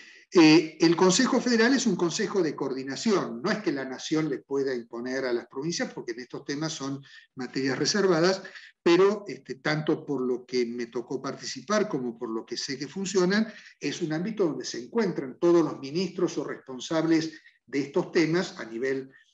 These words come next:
eh, provincial, y hay incluso, este, actividades conjuntas,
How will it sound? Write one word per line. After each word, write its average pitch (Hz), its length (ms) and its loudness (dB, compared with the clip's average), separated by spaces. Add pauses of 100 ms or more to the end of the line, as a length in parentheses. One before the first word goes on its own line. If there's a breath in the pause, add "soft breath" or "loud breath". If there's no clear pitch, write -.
(180 soft breath)
eh, 113 260 -8
provincial, 170 840 0 (840)
y 123 120 -4
hay 170 120 4
incluso, 185 720 2 (260 loud breath)
este, 135 500 -4
actividades 147 560 0
conjuntas, 185 960 0